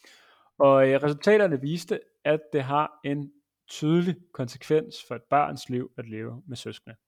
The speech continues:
Surprise. Øh, forfatteren bag artiklen undersøgte blandt andet, hvordan ligelig opdragelsesstil og søskendekonflikter havde en påvirkning på børns problemer igennem livet.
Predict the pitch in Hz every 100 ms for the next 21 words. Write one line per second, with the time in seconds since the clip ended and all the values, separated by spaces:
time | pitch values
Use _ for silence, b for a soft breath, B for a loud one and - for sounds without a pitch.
0 | _ - 113 104 101 - - _ _ _
1 | _ _ b b b b b b _ -
2 | 151 156 156 147 143 - _ 139 170 175
3 | 196 170 147 143 131 - 185 190 185 190
4 | - _ 175 156 - 131 123 110 107 123
5 | 165 196 - 135 123 143 143 143 160 208
6 | 208 156 - 165 170 170 156 135 147 -
7 | 156 - _ _ 139 147 - - 180 -
8 | - 117 - 113 120 - _ - 117 127
9 | - 120 117 117 120 113 117 113 - -
10 | 117 110 120 117 107 - - 104 127